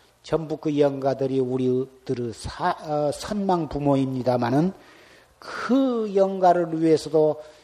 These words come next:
산성한 법문을 하고 있는 것입니다. 맨 처음에 조실 스님의 법문, 그 다음에 이 송담이 설해드리는 이 법문을 그 영가들이 다 듣고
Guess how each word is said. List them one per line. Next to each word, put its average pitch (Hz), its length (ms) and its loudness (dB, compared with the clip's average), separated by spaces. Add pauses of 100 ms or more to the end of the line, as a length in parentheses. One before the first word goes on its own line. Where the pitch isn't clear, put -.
(140)
산성한 131 840 -6
법문을 123 580 -2
하고 - 240 -6
있는 87 220 -8
것입니다. - 560 -20 (2500)
맨 147 380 0
처음에 147 440 4
조실 139 400 -6
스님의 139 520 0
법문, 131 440 -2 (600)
그 - 160 -8
다음에 139 480 2
이 135 300 -6 (180)
송담이 165 840 2 (260)
설해드리는 143 920 -2
이 135 180 -4
법문을 127 720 -4 (180)
그 196 420 -8
영가들이 190 600 0 (100)
다 - 760 -8
듣고 - 640 6